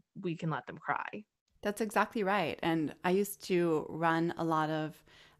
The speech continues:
Speaker 2: um, baby groups. And when I talked about that with, with parents, I would often say, "Listen, even as, even when they're infants,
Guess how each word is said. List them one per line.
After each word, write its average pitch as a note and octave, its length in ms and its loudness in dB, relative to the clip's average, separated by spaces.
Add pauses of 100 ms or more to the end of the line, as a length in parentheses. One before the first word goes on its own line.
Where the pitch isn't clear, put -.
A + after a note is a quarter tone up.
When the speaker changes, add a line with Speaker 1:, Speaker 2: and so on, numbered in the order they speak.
Speaker 2:
um, D3 540 -4 (440)
baby A#3+ 260 6
groups. - 680 -2
And D3 540 -4 (400)
when E3 520 6
I D#3 380 -2
talked - 360 0
about D#3 300 4
that D3 300 2
with, D#3 420 0 (320)
with D#3+ 260 0
parents, D3+ 600 -2 (400)
I F#3+ 80 4
would F#3+ 140 4
often A#3+ 400 2
say, G#3+ 360 0
"Listen, F3+ 760 -2 (140)
even C4+ 240 4
as, A#3 240 2 (100)
even C4+ 280 4
when F#3+ 140 6
they're D#3+ 120 6
infants, C3 680 -2